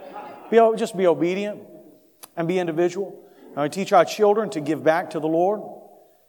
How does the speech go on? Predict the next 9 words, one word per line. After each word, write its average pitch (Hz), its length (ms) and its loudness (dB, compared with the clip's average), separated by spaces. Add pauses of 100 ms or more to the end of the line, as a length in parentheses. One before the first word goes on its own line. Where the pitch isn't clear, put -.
(240)
Husbands 180 540 0
and 143 140 -6
wives 175 480 -2
and 123 100 -12 (240)
teenagers 190 560 -4
and 135 100 -8
young 175 220 -2
adults 190 480 2
and 135 80 -8